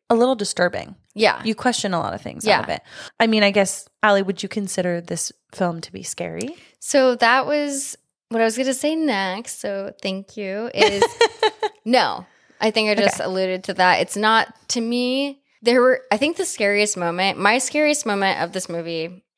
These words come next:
Speaker 2: was when the witch is eating Flora.
Speaker 1: Yeah.
Speaker 2: And
Speaker 1: And she turns around.
Speaker 2: turns around and
Speaker 1: Oh.
Speaker 2: laughs, and then it jump scares to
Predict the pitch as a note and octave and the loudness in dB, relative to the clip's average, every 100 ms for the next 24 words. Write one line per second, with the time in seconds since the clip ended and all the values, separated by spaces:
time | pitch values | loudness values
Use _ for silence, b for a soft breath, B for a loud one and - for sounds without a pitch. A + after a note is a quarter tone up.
0 | _ F#3+ F3+ F3 E3+ E3+ - - F#3+ G3 | _ 2 4 6 4 0 -6 -10 0 2
1 | F#3+ F#3 F3+ F3+ _ _ G3+ G#3 G3+ G3 | 4 2 0 -8 _ _ -6 -2 0 2
2 | F#3 E3 - _ _ F#3+ G3 G#3 G#3 - | 0 -2 -6 _ _ -2 2 2 2 -2
3 | - - - G3+ F#3 F3+ - G#3+ G3 G3 | -4 -8 -2 2 2 -2 -6 -4 0 2
4 | F3+ F#3 - - - - F#3 F#3+ C4+ F#4+ | 2 0 -6 -12 -6 2 2 2 -2 -4
5 | - C4 G#2 F2+ A3+ b b A#3 G#3 G#3 | -6 -4 -4 -6 -10 b b 2 2 2
6 | A3 G3+ F#3 - A2 A#3+ A3 A3+ G#3+ G#3 | 0 0 -2 -2 0 2 2 4 4 4
7 | F#3+ A#3+ E3+ F3 A3 - G3 F#3+ F3 - | 4 4 4 4 2 -2 0 2 2 -2
8 | _ F3+ - F3+ F3+ - G3 F#3+ F#3+ - | _ -4 2 2 2 2 4 4 0 -4
9 | G3 F3+ F3 E3+ E3+ | -2 -2 -2 -2 -6